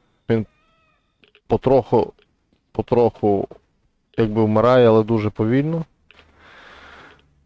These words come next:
І все, що йому лишається, сидіти тут і відстрілювати всіх, хто буде до нього лізти. Ну, ми ж попробуємо з ним поговорити.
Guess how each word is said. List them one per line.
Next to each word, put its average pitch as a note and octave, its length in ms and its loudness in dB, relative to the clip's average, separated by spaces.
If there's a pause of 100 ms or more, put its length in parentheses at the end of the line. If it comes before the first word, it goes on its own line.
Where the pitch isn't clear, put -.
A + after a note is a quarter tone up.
(1400)
І A#2 520 0 (640)
все, C3+ 220 0
що - 160 -6
йому A#2+ 120 0
лишається, D3 540 0
сидіти A#2 420 -6
тут D3 440 -6 (520)
і A#2+ 160 0
відстрілювати A#2 640 0
всіх, B2 300 -4
хто - 180 -2
буде G#2 300 -2
до G2+ 100 -4
нього G2 260 -2
лізти. D2+ 360 -8 (1700)
Ну, - 100 -2
ми A2 200 -2
ж - 180 -10 (1200)
попробуємо A#2 500 0
з G#2 60 -8
ним A2 140 0
поговорити. A#2+ 760 0